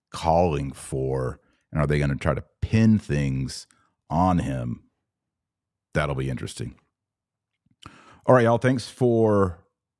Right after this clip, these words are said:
all of your comments and your question. I do appreciate it. Make sure you like and subscribe.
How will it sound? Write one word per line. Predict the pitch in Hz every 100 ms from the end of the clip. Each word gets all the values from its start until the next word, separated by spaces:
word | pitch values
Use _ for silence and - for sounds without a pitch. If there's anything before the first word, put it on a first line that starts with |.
| _ _ _
all | - 101
of | 95
your | 92
comments | - 98 101 98 85
and | 78
your | 76
question. | - 90 90 - 80
I |
do | 73 80
appreciate | 76 - 82 - 85 82
it. |
Make | 73 73
sure | -
you | 71 64 -
like | 69 67 78 71
and | 65
subscribe. | - 55 - - - 82 82 85 82 80